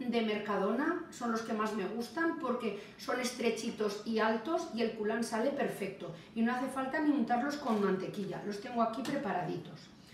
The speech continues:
¿vale? A continuación nos pide el chocolate,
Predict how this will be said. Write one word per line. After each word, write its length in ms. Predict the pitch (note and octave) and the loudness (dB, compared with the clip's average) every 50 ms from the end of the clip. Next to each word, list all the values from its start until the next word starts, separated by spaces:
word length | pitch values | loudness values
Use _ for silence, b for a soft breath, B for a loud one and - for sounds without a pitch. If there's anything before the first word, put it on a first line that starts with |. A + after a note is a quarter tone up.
| B B B - | B B B -6
¿vale? 340 | G3+ G#3+ C4 E4+ G4+ G4+ B B B B B B B B - | -4 0 0 0 0 0 B B B B B B B B 0
A 120 | A#3 - | 0 2
continuación 640 | B3 A#3 A3 - A3+ A3 A3 A3 A3 C4+ D4+ F4 F4 | 4 4 4 4 4 2 2 2 2 2 2 4 4
nos 140 | C#4+ C#4 - | 4 4 2
pide 420 | - - C4+ D4 C#4+ F4 F#4+ - - | 0 0 0 2 2 2 2 2 2
el 160 | B3 A#3 A3+ | 0 0 0
chocolate, 600 | - A3 G3 G3+ G3 G3 G#3+ - - - F3+ - | 0 -2 -2 0 2 2 2 2 0 -2 -6 -8